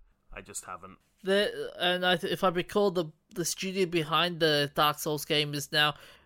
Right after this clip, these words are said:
Speaker 2: uh, working with George R R R Martin. <laughs> In a,
Speaker 1: Yeah,
Speaker 2: in a
Speaker 1: on Elden Ring.
Speaker 2: Yeah.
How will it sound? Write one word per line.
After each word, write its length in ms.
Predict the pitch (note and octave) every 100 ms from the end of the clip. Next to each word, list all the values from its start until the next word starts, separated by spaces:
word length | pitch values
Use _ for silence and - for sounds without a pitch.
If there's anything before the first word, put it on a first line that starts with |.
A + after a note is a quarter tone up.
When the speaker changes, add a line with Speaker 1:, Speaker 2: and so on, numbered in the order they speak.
| _
Speaker 2:
uh, 280 | - C#3+ C#3+
working 340 | D3+ E3+ - E3
with 220 | D#3 D3
George 400 | E3+ D#3 D#3 D3 -
R 520 | D3+ E3 D#3+ D3 C#3
R 580 | C3 C#3 C#3+ D#3 C3+ B2
R 60 | A#2+
Martin. 640 | C#3 C#3 C3+ - F3+ A#3+ G3+ - - _
<laughs> 240 | - -
In 140 | - F3+
a, 120 | G3
Speaker 1:
Yeah, 180 | G#3+ G#3+
Speaker 2:
in 80 | F#3+
a 40 | G3
Speaker 1:
on 100 | -
Elden 380 | C3 C3 A#2+ A2
Ring. 400 | A2 F#2+ F2+ E2+ - _
Speaker 2:
Yeah. 560 | - G3 G#3 F#3+ D#3+ D3